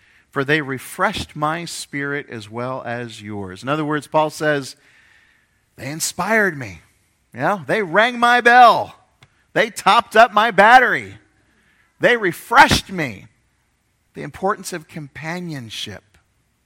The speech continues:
I mean, the Apostle Paul was the Apostle Paul, right? Inspired, writing these deep theological letters, and yet he's a man who needs friends,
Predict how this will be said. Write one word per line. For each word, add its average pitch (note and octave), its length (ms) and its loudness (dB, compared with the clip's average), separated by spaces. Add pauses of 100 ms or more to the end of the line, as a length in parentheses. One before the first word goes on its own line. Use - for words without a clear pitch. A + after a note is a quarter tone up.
(800)
I D3 60 0
mean, E3+ 220 -4
the D#3+ 100 -4
Apostle F#3 400 2
Paul F3+ 260 6
was C#3+ 140 -6
the C#3+ 80 -2
Apostle C3 400 0
Paul, A#2+ 280 -2
right? G#2 280 -8 (920)
Inspired, D3 920 -2 (1080)
writing D#3+ 400 0
these B2+ 240 -6
deep C3+ 400 -10
theological D3+ 840 -2
letters, D3+ 720 -4 (460)
and A2 100 -14
yet C#3 200 -6
he's D#3 220 -12
a D#3+ 60 -12
man D#3+ 440 -12 (1700)
who A#2+ 120 -12
needs C#3 260 -12
friends, C#3+ 800 -10